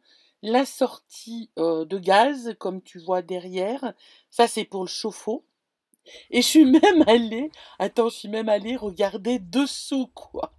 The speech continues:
<laughs> Donc, pour voir un peu dans quel état c'était, euh, j'ai touché un peu, voir s'il n'y avait pas de, d'humidité. Donc, allez, on va passer, euh, dedans.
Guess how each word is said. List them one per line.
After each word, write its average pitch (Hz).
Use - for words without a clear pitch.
<laughs> 311
Donc, 330
pour 214
voir 247
un 220
peu 277
dans 190
quel 302
état 262
c'était, 240
euh, 190
j'ai 247
touché 247
un 233
peu, 226
voir 214
s'il -
n'y 220
avait 196
pas 214
de, 175
d'humidité. 214
Donc, 247
allez, 240
on 220
va 294
passer, 262
euh, 185
dedans. 202